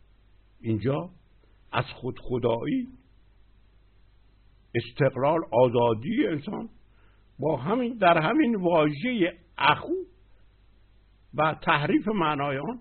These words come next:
از انسان گرفته می‌شود در دین زردشتی.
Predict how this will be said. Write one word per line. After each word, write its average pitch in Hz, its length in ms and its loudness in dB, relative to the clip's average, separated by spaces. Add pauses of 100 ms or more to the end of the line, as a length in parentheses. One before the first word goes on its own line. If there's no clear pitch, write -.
(160)
از 107 160 -2
انسان 107 360 -2
گرفته 82 340 -4
می‌شود - 300 -18 (2250)
در 120 120 6
دین 123 320 2
زردشتی. - 540 -2